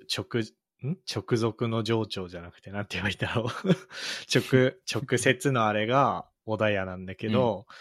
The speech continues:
Speaker 1: それめっちゃ辿ってくと絶対吉村屋に行き着くみたいな。
Speaker 2: うん。多分そうだと思う。
Speaker 1: へー。
Speaker 2: なんか、なんか見たんだよな。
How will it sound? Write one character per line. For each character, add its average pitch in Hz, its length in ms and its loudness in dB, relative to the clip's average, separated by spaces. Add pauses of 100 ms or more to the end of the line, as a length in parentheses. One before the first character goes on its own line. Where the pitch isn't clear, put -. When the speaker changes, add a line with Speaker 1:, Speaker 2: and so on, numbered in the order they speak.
(160)
Speaker 1:
そ - 120 -4
れ 123 40 2
め 117 100 0
っ - 120 -8
ち - 100 2
ゃ - 20 6
辿 117 380 0
っ - 20 -12
て 131 100 0
く - 80 -14
と 110 120 -4
絶 98 260 -8
対 95 260 -4
吉 95 220 -6
村 95 240 -4
屋 90 160 -6
に 82 180 -14 (840)
行 - 100 -12
き 92 120 -8
着 - 80 -10
く - 180 -10
み 87 120 -16
た 87 140 -10
い 80 80 -12
な。 80 60 -18
Speaker 2:
う - 40 -20
ん。 - 20 -20 (180)
多 123 160 2
分 101 240 2
そ 101 240 0
う - 20 2
だ 92 120 -2
と 90 120 -6
思 90 380 -6
う。 - 40 -20 (220)
Speaker 1:
へ 92 960 -6 (180)
ー。 - 40 -20
Speaker 2:
な 110 60 -8
ん - 20 -10
か、 - 300 -10
な 131 120 0
ん 180 60 2
か - 100 -2
見 123 140 2
た 151 140 4
ん 110 80 0
だ 98 80 -4
よ 90 100 -6
な。 95 500 -4